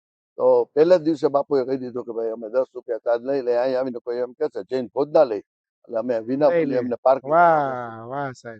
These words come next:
Speaker 1: આ એક બહુ મોટી વાત કહેવાય આપણા માટે કે ભાઈ
Speaker 2: હા.
Speaker 1: બીજી, અ,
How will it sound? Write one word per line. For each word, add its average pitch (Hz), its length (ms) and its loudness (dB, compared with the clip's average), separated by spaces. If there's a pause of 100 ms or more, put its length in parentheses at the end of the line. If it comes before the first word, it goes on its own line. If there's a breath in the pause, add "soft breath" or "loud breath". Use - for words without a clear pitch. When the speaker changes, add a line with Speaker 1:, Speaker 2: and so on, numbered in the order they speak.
Speaker 1:
આ 160 100 8
એક 160 220 6 (260)
બહુ 139 160 8
મોટી 143 280 2
વાત 143 160 6
કહેવાય 127 260 4
આપણા 120 240 2
માટે 117 260 -6
કે 123 260 -6
ભાઈ 123 120 0
Speaker 2:
હા. 123 80 -12
Speaker 1:
બીજી, 147 420 4 (400)
અ, 127 80 6